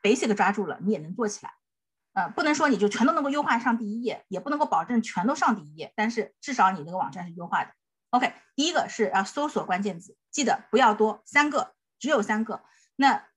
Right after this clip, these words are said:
你多的话，有的时候也搞不清楚，因为你知道竞争呐，你也管，一，你管不过来，二的话，它有的时候也打架。所以呢，一般来说的话，搜索的关键字是最主要的，你跟你这个生意最相关的三个关键字。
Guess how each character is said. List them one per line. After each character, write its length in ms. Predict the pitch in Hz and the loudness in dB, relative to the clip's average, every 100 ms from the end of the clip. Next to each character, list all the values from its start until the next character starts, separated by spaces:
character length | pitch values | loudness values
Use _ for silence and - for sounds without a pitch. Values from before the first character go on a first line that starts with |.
| - | -4
你 120 | 226 | -4
多 300 | 208 349 381 | -2 4 6
的 100 | 320 | 6
话， 240 | 269 165 - | 2 0 -2
有 100 | 196 | -4
的 80 | 233 | -4
时 100 | 277 | -2
候 120 | 277 | -2
也 100 | 294 | 0
搞 160 | 190 | 0
不 60 | 165 | 0
清 180 | 208 240 | 0 0
楚， 260 | 247 151 - | -2 -8 -6
因 100 | 240 | -2
为 140 | 269 | -2
你 100 | 208 | -2
知 80 | 190 | -2
道 100 | 233 | -2
竞 280 | 202 294 269 | -2 0 2
争 160 | 269 262 | 2 0
呐， 220 | 220 165 | 0 -2
你 60 | 220 | -4
也 60 | |
管， 200 | 254 185 - | -2 -4 -6
一， 160 | 302 285 | -10 -4
你 100 | 226 | -4
管 160 | 151 | -4
不 60 | 196 | -4
过 100 | 196 | -6
来， 240 | 139 147 _ | -6 -8 _
二 180 | 294 247 | 2 2
的 80 | |
话， 140 | 208 196 | 0 -4
它 120 | 226 | -4
有 60 | 214 | -8
的 80 | |
时 80 | 202 | -4
候 60 | 240 | -2
也 80 | 208 | -2
打 140 | 196 | -4
架。 220 | - - _ _ _ _ | -6 -14 _ _ _ _
所 100 | 302 | 2
以 60 | 269 | 4
呢， 220 | 214 226 - _ | 4 2 -6 _
一 80 | 277 | 2
般 160 | 330 | 4
来 140 | 311 190 | 4 0
说 120 | 214 | -4
的 60 | |
话， 220 | 208 202 - | -4 -6 -8
搜 240 | - 311 | -6 -6
索 120 | 320 | -2
的 80 | 175 | -2
关 180 | 175 202 | 2 2
键 160 | 220 208 | 2 0
字 220 | - - | -2 -8
是 140 | - | -6
最 180 | 226 302 | -2 -2
主 100 | 214 | 0
要 140 | 156 | 0
的， 60 | 147 | -2
你 80 | 170 - | -6 -4
跟 120 | 285 | 2
你 60 | 233 | 4
这 80 | |
个 60 | 220 | 2
生 500 | 214 - - 269 254 | 0 -6 -6 2 4
意 100 | 233 | 4
最 260 | 196 - 277 | 0 -6 0
相 220 | 254 254 | 2 4
关 180 | 254 254 | 4 2
的 160 | - - | 0 -8
三 180 | _ 202 | _ -6
个 200 | 208 185 | -6 -6
关 180 | - 185 | -6 -6
键 180 | 196 151 | -6 -10
字。 220 | - - | -14 -20